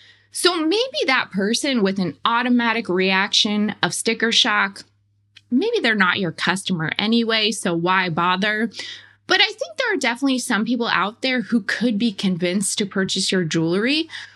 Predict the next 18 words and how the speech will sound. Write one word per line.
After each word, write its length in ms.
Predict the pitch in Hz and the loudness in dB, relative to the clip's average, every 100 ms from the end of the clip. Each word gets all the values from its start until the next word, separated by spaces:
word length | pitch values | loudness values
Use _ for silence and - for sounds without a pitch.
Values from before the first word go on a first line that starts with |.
| - - | -18 -6
or 180 | 277 285 | 0 0
at 140 | 240 | 2
least 300 | 294 349 - | 2 2 2
appreciate 720 | 320 - 220 202 - 240 247 | -2 0 2 4 4 4 2
it 160 | 254 220 | 0 0
as 220 | 185 190 | 0 0
something 680 | - 196 196 208 185 170 165 - _ _ _ _ _ _ - | 0 0 0 2 2 0 -2 -6 _ _ _ _ _ _ -2
they 240 | 190 190 | 2 2
could 200 | 190 214 | 2 0
want 480 | 185 160 165 175 190 | 2 0 0 0 0
for 180 | - 180 | -2 -2
the 100 | 170 | -2
future 720 | - 196 196 - - - - | -2 2 2 2 -2 -2 -2
and 280 | - 190 175 | 0 0 0
budget 440 | 185 196 190 190 190 | 0 2 2 0 0
and 280 | 170 170 - | 0 0 -2
save 580 | - - 208 240 202 | -4 -2 0 2 0
for, 420 | - 170 160 156 | -2 -2 0 -2